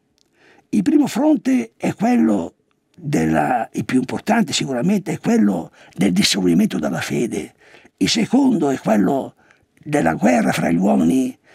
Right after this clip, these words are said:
perché ormai Satana li domina. Non riesce a frenare il piano del diavolo, in poche parole, di distruggere il mondo, di prendersi le anime, se non ha,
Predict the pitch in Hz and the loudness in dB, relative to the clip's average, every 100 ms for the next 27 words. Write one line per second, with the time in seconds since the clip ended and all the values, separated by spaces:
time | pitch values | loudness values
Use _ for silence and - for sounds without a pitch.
0 | - - 156 143 - - - - 151 - | -20 -8 -4 0 2 2 0 -2 -2 0
1 | 170 143 208 - 123 139 _ _ _ _ | 0 0 -2 -6 -8 -12 _ _ _ _
2 | _ _ - 226 240 320 311 214 - - | _ _ -4 0 2 2 2 0 0 -2
3 | - 208 214 196 - - 214 185 180 160 | 0 2 2 0 -2 -2 0 0 0 0
4 | - 123 - - - _ _ - - 202 | 0 -2 -6 -10 -12 _ _ -6 -2 0
5 | 160 185 208 143 123 127 - 185 214 - | 0 0 0 0 -2 -8 0 2 2 2
6 | 294 269 240 214 254 240 139 135 104 110 | 2 2 0 2 2 0 -4 -4 0 2
7 | - 196 - 120 - 120 202 233 - _ | 2 0 0 -2 -4 -4 -4 -6 -10 _
8 | _ _ _ - - - 359 294 254 214 | _ _ _ -8 -2 2 2 2 2 0
9 | 160 - | -4 -10